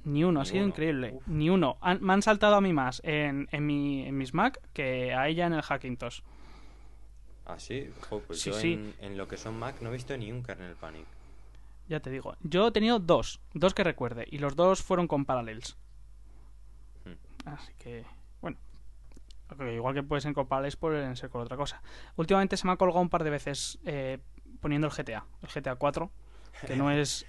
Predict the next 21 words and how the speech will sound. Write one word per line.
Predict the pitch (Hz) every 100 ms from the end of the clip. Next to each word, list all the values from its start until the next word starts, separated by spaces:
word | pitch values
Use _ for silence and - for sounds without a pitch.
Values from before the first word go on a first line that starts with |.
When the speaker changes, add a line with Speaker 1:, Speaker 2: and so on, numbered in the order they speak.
| -
Speaker 2:
<laughs> | - -
Speaker 1:
no | 185
es |
ninguna | 196 190 185
versión | 180 - 180
oficial | 170 - 170
de | 156
Mac, | 175 175 - -
sino | - 151
que | 139
son, | 135 160 165 156 151 - - - -
es | 170 -
un | 208
programilla | 196 196 196 190 175
que |
se | -
llama | 175 170
CIDER, | 208 180 175 - - - - -
y | 170
entonces | 160 160 165 - - -
tú, | 180 180 180